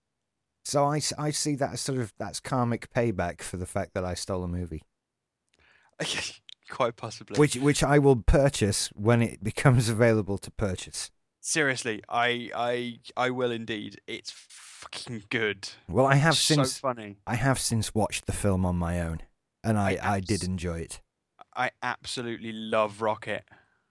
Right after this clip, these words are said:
Speaker 1: Absolutely. I still wish it had been Jason Statham doing the voice,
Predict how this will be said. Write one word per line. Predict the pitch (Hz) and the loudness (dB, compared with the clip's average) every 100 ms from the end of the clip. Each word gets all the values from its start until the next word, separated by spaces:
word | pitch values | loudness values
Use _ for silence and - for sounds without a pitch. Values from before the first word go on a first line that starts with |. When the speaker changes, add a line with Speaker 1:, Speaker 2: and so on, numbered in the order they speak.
| _ _ | _ _
Speaker 1:
Absolutely. | 107 101 - 113 120 123 82 71 _ _ _ _ _ - | -6 -4 0 2 4 2 -2 -8 _ _ _ _ _ -6
I | |
still | 104 - 123 117 | -4 0 2 4
wish | 120 - | 2 0
it | 101 | -2
had | 98 | 0
been | 110 107 | 2 2
Jason | 107 104 - | 2 0 -2
Statham | 98 - 101 - 101 | -2 -2 -2 -2 -2
doing | 101 95 | 0 0
the | 92 | -2
voice, | 87 87 - | -2 -4 -8